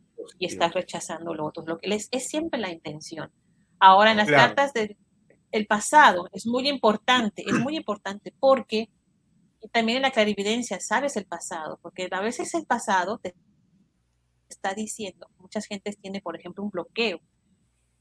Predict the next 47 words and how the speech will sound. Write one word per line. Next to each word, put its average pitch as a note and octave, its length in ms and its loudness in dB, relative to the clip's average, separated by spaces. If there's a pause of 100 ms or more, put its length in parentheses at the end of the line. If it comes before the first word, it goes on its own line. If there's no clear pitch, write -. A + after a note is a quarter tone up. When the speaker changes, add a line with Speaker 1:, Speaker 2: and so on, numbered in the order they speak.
(120)
Speaker 1:
y A#3 100 -2
ni A3 80 2
siquiera A#3+ 340 -2
se B3 120 -8
acuerda C4 400 2
de F4 60 2
lo G3 80 -2
que G3+ 100 -6
pasó - 600 0
y G3 100 -10
te G#3 140 -2
dicen, G#3 200 -4
"Mira, A#3+ 160 0
aquí C4 160 -6
me D#4 80 -2
están D4+ 180 -4
diciendo C4+ 220 -2
que B3 80 -4
en A3 60 -6
tu A#3 60 -6
infancia D#4 480 -2
tu B3+ 80 -4
papá C4+ 280 4
te A#3 100 0
dio B3 120 -2
una C4 140 2
bofetada G3+ 480 0
y - 60 -6
por G3+ 160 0
eso B3+ 240 0
le G#3+ 120 -6
tienes A3 260 -4
coraje F#3+ 360 0
ahora", C#3+ 320 -2
¿no? A3+ 120 -12 (800)
Speaker 2:
Ok. B3 220 4
Speaker 1:
"Ay, D4+ 180 4
ya D4 100 0
no D4 100 -2
me C4+ 60 0
acordaba". A3+ 720 4 (100)
O G3+ 100 -10
sea, - 180 -12
el F#3+ 120 -10
pasado G#3+ 360 -2
es B3 120 -10
importante. A3 680 -8